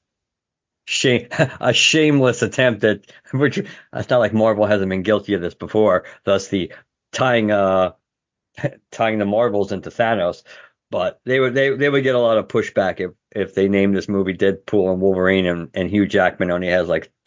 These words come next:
fifteen minutes max of screen time in the entire movie. But, so what did you think of the trailer as a, as a whole?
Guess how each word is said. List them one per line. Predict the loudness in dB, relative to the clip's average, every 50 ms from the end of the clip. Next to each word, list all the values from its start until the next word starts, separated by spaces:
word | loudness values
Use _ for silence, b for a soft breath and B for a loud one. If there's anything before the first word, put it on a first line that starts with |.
| _ _ _ _ _
fifteen | -2 -2 -2 -2 0 0 2 4
minutes | 4 2 2 0 -2
max | -2 0 0 0 0 -2 -6
of | -12
screen | -12 -8 -6 -4 -4 -2 0
time | 2 2 2 0
in | -2 -4
the | -6 -6
entire | -4 -2 0 0 0 0
movie. | -2 -4 -4 -4 -4 -4
But, | -4 -4 -6 -6 B B B B B B B B B B B B _ _ _ _ _ _ _
so | -2 -2 2
what | 2 2 2
did | 4 2
you | 2 2 0
think | 2 2 2 2 2 0
of | -2
the | -2 -4
trailer | -2 0 2 2 4 4 4 2 2
as | 2 2
a, | 0 0 0 -2 -4 -8
as | -10 -8 -8
a | -8
whole? | -6 -4 -2 -2 -2 -2 -4 -6 -8